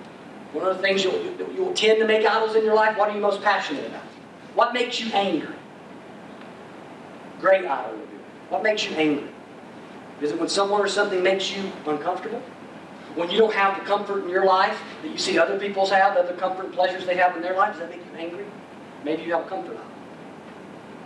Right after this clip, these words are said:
Is it when somebody disapproves of you and you don't get the approval that you want so bad? Does that make you angry? Maybe you have an approval idol. Is it when you lose control or you're not in power anymore or decisions that are made and all of a sudden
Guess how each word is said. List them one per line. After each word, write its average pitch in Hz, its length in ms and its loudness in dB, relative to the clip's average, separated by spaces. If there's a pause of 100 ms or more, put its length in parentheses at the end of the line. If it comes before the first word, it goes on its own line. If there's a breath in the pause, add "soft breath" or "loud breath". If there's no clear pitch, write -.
(280 loud breath)
Is - 140 0
it 202 60 6
when 180 100 4
somebody 202 340 4
disapproves 196 520 0
of 220 120 -4
you 233 160 -2
and 175 80 -4
you 180 40 -6
don't 190 140 -2
get 180 120 -6
the 175 60 -2
approval 196 360 -4
that - 140 -2
you 175 100 -8
want 180 180 -4
so 202 160 -2
bad? 208 240 0 (300)
Does - 100 -16
that 165 80 -8
make - 140 -6
you - 80 -12
angry? 208 320 -6 (680)
Maybe 160 160 -4
you 185 60 2
have 180 100 2
an - 60 -6
approval 214 240 -8
idol. - 160 -14 (2000 loud breath)
Is 208 120 2
it 220 100 6
when 220 140 6
you 214 140 -4
lose 240 200 0
control 214 440 4
or 233 140 2
you're 220 120 2
not 208 200 4
in - 60 -8
power 226 360 4
anymore 226 460 6
or - 40 -2
decisions 220 440 0
that 220 100 6
are 202 80 0
made 214 200 8
and 220 100 -2
all 202 140 2
of 214 60 0
a - 20 -6
sudden 208 260 2